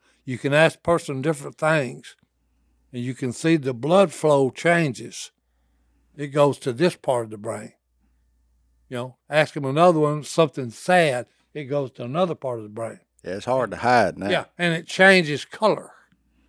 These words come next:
Speaker 1: Okay, so what you think is very important to your health. 'Cause that's why the Bible says, "Hey, physician, heal you, heal thyself."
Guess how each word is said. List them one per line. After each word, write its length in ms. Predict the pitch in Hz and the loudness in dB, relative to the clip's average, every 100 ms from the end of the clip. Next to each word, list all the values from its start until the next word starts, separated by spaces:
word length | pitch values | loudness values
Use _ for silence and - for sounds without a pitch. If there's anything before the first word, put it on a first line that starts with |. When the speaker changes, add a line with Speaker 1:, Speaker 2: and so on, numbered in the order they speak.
| _ _ _ _ _ 135 | _ _ _ _ _ -16
Speaker 1:
Okay, 420 | 123 131 120 123 | -12 -8 -8 -10
so 180 | - 151 | -2 0
what 320 | 120 196 - | 4 4 4
you 120 | 196 160 | 0 -2
think 480 | - 233 220 170 - | 0 4 4 2 -4
is 180 | 190 113 | -10 -8
very 400 | 123 185 226 247 | 0 4 4 4
important 680 | 226 - 247 220 143 - _ _ | 0 0 0 0 -4 -12 _ _
to 100 | 160 | -4
your 360 | 160 151 147 143 | -2 0 -2 0
health. 360 | 202 - _ _ _ _ _ _ _ _ _ _ _ _ - | 0 0 _ _ _ _ _ _ _ _ _ _ _ _ -8
'Cause 80 | 139 | -2
that's 220 | 151 - | -2 0
why 340 | 165 156 151 | 4 6 4
the 160 | 143 143 | 2 0
Bible 320 | 156 156 147 | 4 4 2
says, 280 | - 156 131 | -4 -6 0
"Hey, 180 | 165 139 | 0 0
physician, 640 | - 135 160 185 151 139 | -4 -4 0 0 -2 -4
heal 180 | 165 156 | 0 2
you, 240 | 135 123 - | 0 -6 -10
heal 260 | - 160 147 | -4 0 0
thyself." 640 | 139 127 - 196 - _ | 0 -2 0 0 0 _